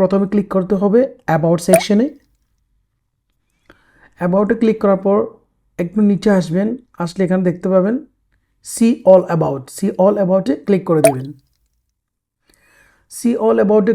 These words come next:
ক্লিক করার পর এখানে আপনি দেখতে পাচ্ছেন ক্যাটাগরি, ওয়ার্ক, কন্ট্যাক্ট ইনফো। আপনি কন্ট্যাক্ট ইনফোতে এখানে ক্লিক করে দিবেন এডিটে। এডিটে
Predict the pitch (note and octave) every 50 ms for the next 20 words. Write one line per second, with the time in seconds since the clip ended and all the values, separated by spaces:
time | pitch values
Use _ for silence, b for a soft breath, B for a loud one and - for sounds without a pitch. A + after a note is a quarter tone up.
0 | A3+ A3+ A3 G#3 A3 - G3 G3 F#3+ F3+ F#3+ F#3+ F#3 F3 F#3+ G3+ F#3+ F3+ F#3 F3+
1 | F3+ G3 F3 F#3 F3+ F3+ - F#3 F#3 F#3 F3+ - - E3 D#3+ D#3 F3+ D#3+ E3+ E3
2 | F3 F#3 G#3 A#3 - _ F3+ D3+ D3+ D#3 E3+ F3 F#3+ F#3 F#3 - _ _ _ -
3 | D#3+ D#3 D#3 F3 F3 F3 F3 F3+ F3+ E3 F3+ F#3 G#3 A3+ B3 b b b b b
4 | b b b b F3+ E3 F#3 G#3+ F#3 - - _ - G3+ F#3+ F#3 F#3+ F3+ A3 A3
5 | A3 A3 - G#3 G#3 - - A3 A3 A3 - B3+ D4+ D4 - F#3+ E3 F#3 F#3+ A3
6 | C4+ B3+ - - G#3 F#3+ - - F3+ D#3+ D#3 D#3+ E3 D#3+ D3+ - - F#3 E3 D#3+
7 | E3 C3+ C#3+ A#2+ - _ _ _ _ _ _ _ _ _ _ _ _ _ _ _
8 | _ _ _ _ b b b b b b b b b b b b b _ _ _
9 | - G#3+ G#3+ A3 G3+